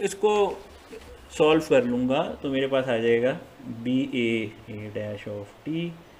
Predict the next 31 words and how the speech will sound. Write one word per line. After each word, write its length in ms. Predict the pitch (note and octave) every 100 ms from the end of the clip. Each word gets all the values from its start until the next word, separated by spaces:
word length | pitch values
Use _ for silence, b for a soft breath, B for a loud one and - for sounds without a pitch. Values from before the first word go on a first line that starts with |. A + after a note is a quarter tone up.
| B B B B B - -
क्योंकि 180 | E3+ F3+
वन 200 | F3+ F3+
twenty, 340 | F#3 F#3 F#3 D3+
one 140 | E3+
eighty 160 | F3 F#3
degree 260 | F3 F3
जो 60 | E3+
होता 140 | E3
है 60 | E3
वो 60 | D#3
तो 100 | C#3+
होता 180 | A#2+ C#3
ही 100 | C3+
ज़ीरो 240 | C3 C3
है, 60 | C3
तो 100 | B2
this 160 | A#2+
is 100 | A#2+ G#2
zero 220 | G#2+ B2+ B2+ A2
और 200 | G#2 G#2
this 120 | G#2
is 60 | G2+
zero 180 | F#2+ F#2+ -
degree। 260 | - - G#2 - - - - - - B B B B - B2+
यहाँ 140 | C3
पे 60 | C3
magnitude 440 | B2+ B2+ B2+ A#2+
इसका 180 | - G#2
ज़ीरो 220 | A#2 D#3
हो 120 | E3
गया। 180 | D3+